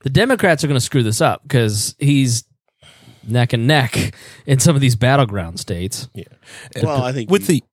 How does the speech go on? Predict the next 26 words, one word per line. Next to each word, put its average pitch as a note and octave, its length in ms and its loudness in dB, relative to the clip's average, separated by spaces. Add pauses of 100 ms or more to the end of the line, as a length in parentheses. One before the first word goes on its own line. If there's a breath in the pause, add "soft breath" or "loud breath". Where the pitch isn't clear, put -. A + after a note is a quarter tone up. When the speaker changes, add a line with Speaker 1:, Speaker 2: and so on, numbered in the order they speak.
(120)
Speaker 1:
The, B2 280 0
let E3 200 4
Harry. A2+ 300 4
It, C3+ 160 2
Speaker 2:
Oh, C#3+ 240 2
so, C#3+ 180 -2
Speaker 1:
yeah. D3 120 -2
Speaker 2:
so, D3 120 0
like, C#3 160 2
the B2 80 0
one E3+ 180 2
thing, C#3 200 2
the, G#2 340 0
the F2 540 -6 (200)
great A2 260 -6
thing - 100 -2
about F2 180 -2
Trump F#2+ 200 0
is, D#2+ 180 -2 (220)
and F#2+ 160 -2
I F2+ 40 0
think F2+ 440 0 (720)
this C3 340 0
is A2+ 180 2
a, A2 80 2 (540)
I, A2+ 140 0